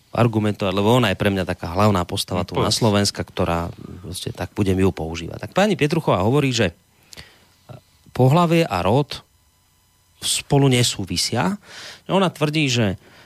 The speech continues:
Speaker 1: tým, že sa
Speaker 2: No,
Speaker 1: narodíš
Speaker 2: to,
Speaker 1: s pohlavnými
Speaker 2: takto,
Speaker 1: orgánmi,
Speaker 2: toto,
Speaker 1: že
Speaker 2: toto je, je ale základný omyl.
Speaker 1: No ale, no, ale to tvrdia, toto
Speaker 2: Oni sú
Speaker 1: hovoria,
Speaker 2: relatívne
Speaker 1: že,
Speaker 2: nezávislé,
Speaker 1: no, ale
Speaker 2: ale
Speaker 1: ty hovoríš opak, že ty vravíš, že nie,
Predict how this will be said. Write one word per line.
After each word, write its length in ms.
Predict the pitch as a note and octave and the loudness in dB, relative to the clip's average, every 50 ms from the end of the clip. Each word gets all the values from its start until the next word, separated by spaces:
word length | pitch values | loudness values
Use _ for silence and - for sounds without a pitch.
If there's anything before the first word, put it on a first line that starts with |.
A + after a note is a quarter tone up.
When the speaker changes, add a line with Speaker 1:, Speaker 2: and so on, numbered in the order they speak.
| _ _ | _ _
Speaker 1:
tým, 240 | - - G#3+ G#3+ F#3+ | -2 0 2 4 4
že 80 | F3 | 4
sa 160 | D#3+ - C#3 C#3 | 2 2 2 2
Speaker 2:
No, 80 | D#3 | 4
Speaker 1:
narodíš 400 | D#3+ E3 D#3 C3+ B2+ A#2 - - | 4 4 2 2 2 2 2 0
Speaker 2:
to, 160 | - - D#3 | 2 2 4
Speaker 1:
s 0 | |
pohlavnými 400 | F3+ F#3 F3 F#3+ E3+ E3+ D#3+ C#3 | 4 6 6 4 4 2 2 0
Speaker 2:
takto, 160 | A2 - - D#3+ | 0 2 2 2
Speaker 1:
orgánmi, 320 | F#3+ F#3+ G#3 G#3 G3+ G3+ | 2 4 2 2 2 2
Speaker 2:
toto, 80 | G3 - | 2 0
Speaker 1:
že 120 | F3 D#3+ | 0 0
Speaker 2:
toto 160 | D#3+ D3+ - D#3 | -2 0 0 0
je, 100 | C#3+ C3 B2+ - | 0 0 -2 -2
je 180 | - A#2 A#2+ A#2 A#2 - | 0 2 2 2 2 2
ale 160 | A2 A2 G2 | 2 2 2
základný 480 | F2+ G2 B2+ C3+ B2+ - B2 A2 A2 G2+ | 2 2 2 2 2 2 2 2 2 2
omyl. 380 | A2 G2+ G2 F#2 E2+ D#2 D2 - - _ _ _ | 2 2 2 2 0 0 -2 -6 -12 _ _ _
Speaker 1:
No 160 | - F3 F#3+ | 2 2 4
ale, 240 | F#3+ G3+ G#3 G#3 G#3 | 4 4 2 2 0
no, 160 | G3+ G3 G3 | -2 -4 -4
ale 240 | F#3+ F#3 G3 G3+ F#3 | 0 2 2 2 4
to 80 | G3 G3 | 2 2
tvrdia, 560 | - - E3 F#3+ F3+ D#3+ C3 A#2+ G#2 F2+ E2+ - _ _ | 2 2 2 4 4 4 2 2 2 0 -2 -6 _ _
toto 260 | - D#3 D3 - A#2+ | 0 0 2 2 0
Speaker 2:
Oni 80 | G2 B2+ | 2 2
sú 40 | D3 | 4
Speaker 1:
hovoria, 260 | D#3+ E3+ F#3 F#3 F#3 F#3+ | 4 4 4 4 4 2
Speaker 2:
relatívne 320 | - - - - B2 B2 A2+ | 2 0 0 0 0 0 0
Speaker 1:
že, 60 | A#2 | 0
Speaker 2:
nezávislé, 520 | A#2 A2 - C3 A2+ A#2 A2+ - A#2+ A#2+ C3 | 2 2 2 2 0 0 -4 -2 -2 0 0
Speaker 1:
no, 80 | C#3+ | 0
ale 100 | - A2 G#2+ | 0 0 0
Speaker 2:
ale 60 | G#2+ - | 0 0
Speaker 1:
ty 160 | - A3 A#3 | 0 2 2
hovoríš 480 | A3 G#3+ F#3+ F#3+ F#3 E3+ E3 - - | 4 4 4 4 2 2 2 0 -2
opak, 480 | - - - G#2+ - D3 F3+ A#3 A#3 - | -2 -4 -4 -2 2 2 2 2 2 0
že 240 | - C3+ D3+ C#3 C3+ | -2 0 0 0 -2
ty 160 | - - G3+ | -2 -4 -4
vravíš, 400 | G3+ F3+ D#3 C3 A#2+ B2 A#2 - | -2 -2 -2 -4 -4 -6 -8 -10
že 160 | - A2+ A#2+ | -10 -8 -8
nie, 560 | G2+ G#2 A2+ B2+ C#3 D3 D3+ D#3+ A3 B3+ A3+ | -4 -2 2 4 4 4 4 4 4 2 0